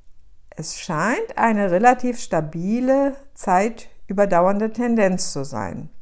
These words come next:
Die Fähigkeit, einen positiven Ausgang zu erwarten. Also so etwas wie eine günstige Veranlagung. Haben dann Pessimisten im Hinblick auf das Thema Resilienz einfach die schlechteren Karten?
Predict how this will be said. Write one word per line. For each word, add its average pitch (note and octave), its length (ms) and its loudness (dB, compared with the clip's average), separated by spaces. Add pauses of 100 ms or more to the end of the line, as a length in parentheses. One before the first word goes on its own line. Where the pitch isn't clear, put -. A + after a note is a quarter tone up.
(1040)
Die D#3+ 60 -10
Fähigkeit, A3+ 920 2
einen D#3+ 240 -6
positiven G3+ 580 -4
Ausgang E3+ 540 2
zu - 100 -12
erwarten. - 680 -8 (760)
Also F#3+ 840 2
so F#3 160 -4
etwas G#3 480 0
wie G#3+ 120 -2
eine E3 240 0
günstige F#3+ 460 0
Veranlagung. G3+ 880 2 (1800)
Haben G#3 340 4
dann E3 440 0 (300)
Pessimisten B3+ 1040 0
im B3 140 2
Hinblick A#3 340 2
auf F#3+ 160 0
das G3+ 220 -2
Thema G3+ 280 0
Resilienz F3 720 -2
einfach D#3 480 0
die D#3 140 -2
schlechteren D3 640 -8
Karten? D#3+ 560 -8